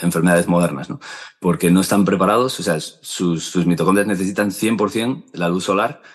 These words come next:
para acoplarse, ¿no? Y no tienen esa eficiencia, no tienen suficiente fuerza en el sol, entonces lo pasan mal en esas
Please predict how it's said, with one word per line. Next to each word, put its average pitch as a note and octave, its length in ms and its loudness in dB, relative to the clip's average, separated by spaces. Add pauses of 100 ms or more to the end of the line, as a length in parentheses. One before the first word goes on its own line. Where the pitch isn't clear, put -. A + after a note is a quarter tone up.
(180)
para D2+ 360 -2
acoplarse, E2+ 600 -6
¿no? C#3 240 -10
Y D2+ 420 -8
no F2 240 -2
tienen F#2 300 0
esa F2+ 160 -4
eficiencia, G#2+ 480 -4
no G#2 100 -2
tienen E2+ 220 -2
suficiente E2 960 -4
fuerza F#2 380 -4
en F2 80 -2
el E2+ 100 -4
sol, B2+ 260 -2 (340)
entonces E2+ 600 -4
lo D#2+ 140 -4
pasan F2+ 260 -2
mal F2 180 2
en E2+ 80 -2
esas E2+ 540 -4